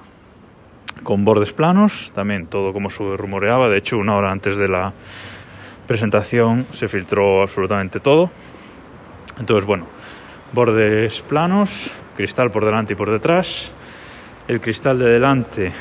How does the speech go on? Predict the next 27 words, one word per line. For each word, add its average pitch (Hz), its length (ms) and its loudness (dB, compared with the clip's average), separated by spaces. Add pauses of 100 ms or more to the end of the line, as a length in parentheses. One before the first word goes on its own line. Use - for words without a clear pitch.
(260)
eh, 95 440 -6 (600)
tiene 120 160 0
una 113 120 2
nueva 110 180 2
cobertura, 107 640 2 (340)
eh, 95 180 -4
que - 80 -6
le 107 60 0
han 107 80 0
llamado 107 300 2
Ceramic 113 400 -2
Shield, 156 420 0 (800)
que - 80 -4
se 98 100 -6
supone 110 340 0
que 113 100 2
es 104 100 0
hasta 104 240 0
cuatro 104 320 -2
veces 101 320 -2
más, 92 840 -6 (340)
más 92 180 -8
duro, 147 280 4
más 113 120 -2
resistente. 156 720 -2 (120)
Esto - 220 -12
siempre 92 440 -10